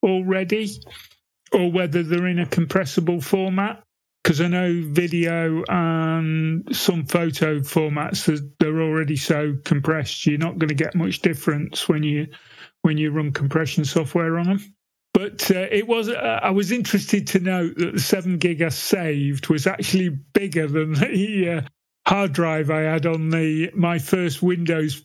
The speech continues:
proper Windows P-, P C back in nineteen ninety-eight. I had a six gig hard drive in that, so seven gig <laughs> was larger than that.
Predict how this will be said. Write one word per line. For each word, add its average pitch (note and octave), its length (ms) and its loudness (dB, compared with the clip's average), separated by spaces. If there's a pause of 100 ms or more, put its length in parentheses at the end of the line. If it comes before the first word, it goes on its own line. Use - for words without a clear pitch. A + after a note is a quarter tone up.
proper G3+ 260 2
Windows E3+ 420 0
P-, D#3 320 -2 (260)
P E3+ 160 2
C D#3+ 280 0
back D3 320 -2
in D#3 100 -2
nineteen D#3+ 460 0
ninety-eight. D#3+ 840 0 (420)
I E3 80 2
had D#3+ 120 2
a C3+ 40 2
six - 400 -2
gig E3+ 360 0
hard E3+ 340 0
drive D3 380 0
in C#3 140 0
that, C#3+ 400 -2
so D#3 340 2
seven F3 400 0
gig D#3+ 340 0
<laughs> - 40 0
was A#3 220 0
larger G#3 600 0
than G#3 320 0
that. F#3+ 260 -2